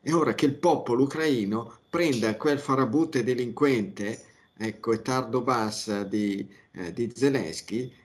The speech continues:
eh, e che gli dia, e che gli dia la corsa, che gli dia la corsa, che gli tirino il collo, perché quello lì è causa di sciagure per tutto il popolo che per decenni, decenni, decenni si trascinerà una situazione,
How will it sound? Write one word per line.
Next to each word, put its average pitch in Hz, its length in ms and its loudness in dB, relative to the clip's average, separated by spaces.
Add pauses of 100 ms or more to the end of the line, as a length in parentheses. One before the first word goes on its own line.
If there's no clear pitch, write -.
eh, 76 640 -14
e 135 140 -12
che - 160 -6
gli 117 180 0
dia, 147 260 6 (280)
e 139 180 0
che 139 180 2
gli 131 160 2
dia 143 180 2
la 160 120 -2
corsa, 117 640 -6 (600)
che 147 120 -2
gli 135 140 -2
dia 165 160 -2
la 175 160 2
corsa, 139 600 2
che 123 140 -4
gli 135 140 4
tirino 160 360 2
il 135 180 -4
collo, 123 600 0 (180)
perché 135 280 -2
quello 147 260 6
lì 165 120 6
è 165 180 4
causa 143 380 0
di 127 100 0
sciagure 131 580 2
per 113 180 -2
tutto 143 260 -2
il 110 80 -2
popolo 139 460 -2 (140)
che 123 140 -2
per 127 360 2
decenni, 143 800 0
decenni, 139 640 -2
decenni 139 680 -2 (220)
si - 200 -10
trascinerà 120 640 -4
una 139 140 -2
situazione, 104 1000 -2